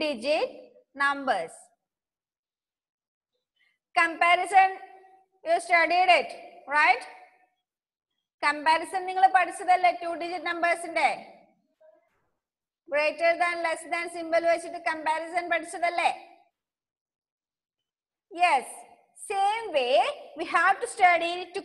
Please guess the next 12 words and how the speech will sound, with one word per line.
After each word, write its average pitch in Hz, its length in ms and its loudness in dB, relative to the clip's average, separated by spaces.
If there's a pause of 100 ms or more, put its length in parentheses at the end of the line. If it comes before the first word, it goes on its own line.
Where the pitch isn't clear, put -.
(100)
compare 285 540 2 (140)
three 349 280 -6
digit 277 280 -8 (100)
numbers. 285 360 -2 (1600)
We 285 80 -8 (160)
already 349 420 4 (140)
studied 294 580 0 (640)
to 302 60 -8 (160)
compare 269 540 2 (460)
two 349 140 -2 (100)
digit 359 300 -6
numbers, 240 360 0